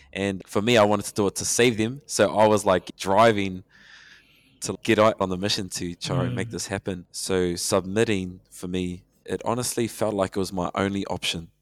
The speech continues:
Speaker 1: for me. That's for
Speaker 2: Mm.
Speaker 1: me though. And I felt like any other option just w-, would not work out 'cause I didn't have much ahead. The time where, the, the place where I was in my life, I had just come out of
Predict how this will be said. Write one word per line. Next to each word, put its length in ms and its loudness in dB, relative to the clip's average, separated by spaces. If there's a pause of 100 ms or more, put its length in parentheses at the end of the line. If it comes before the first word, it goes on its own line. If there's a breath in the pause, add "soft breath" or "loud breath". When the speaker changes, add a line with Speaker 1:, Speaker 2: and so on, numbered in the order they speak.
(140)
Speaker 1:
for 180 -14
me. 300 -4 (180)
That's 200 0
for 100 -2
Speaker 2:
Mm. 60 -2
Speaker 1:
me 160 -2
though. 180 -10 (100)
And 140 -6
I 60 -4
felt 200 -6
like 240 -6
any 200 -2
other 160 0
option 360 -4
just 240 -4
w-, 240 -12
would 240 -2
not 180 -4
work 280 -4
out 140 -6
'cause 120 -8
I 120 0
didn't 300 -6
have 220 -2
much 500 -2 (280 soft breath)
ahead. 440 -2 (600 soft breath)
The 100 -4
time 440 0
where, 360 2
the, 200 0
the 120 -6
place 300 -2
where 80 2
I 60 0
was 520 0
in 80 -8
my 120 -2
life, 480 0
I 120 -2
had 100 -4
just 200 -6
come 180 -6
out 180 -2
of 260 -6